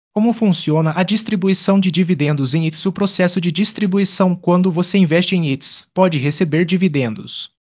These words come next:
Esses dividendos vêm das empresas que fazem parte do fundo. O processo é simples. O E T F coleta os dividendos das ações que possui e, depois,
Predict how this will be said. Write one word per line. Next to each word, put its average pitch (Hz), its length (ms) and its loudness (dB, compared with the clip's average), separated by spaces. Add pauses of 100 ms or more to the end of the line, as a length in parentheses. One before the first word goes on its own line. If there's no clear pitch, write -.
(100)
Esses 127 240 -4
dividendos 165 540 0
vêm 147 160 -2
das 147 160 0
empresas 175 420 0
que 196 120 -2
fazem 202 280 2
parte 165 340 0
do 165 120 0
fundo. 123 560 -6 (300)
O 143 60 -6
processo 180 540 2
é 196 40 2
simples. 165 680 -2
O 139 100 0
E 143 80 4
T 156 120 0
F 180 220 0
coleta 165 380 2
os 185 100 2
dividendos 151 540 0
das 151 160 0
ações 160 400 0
que 180 100 -2
possui 175 560 0
e, 220 360 0
depois, 135 580 -4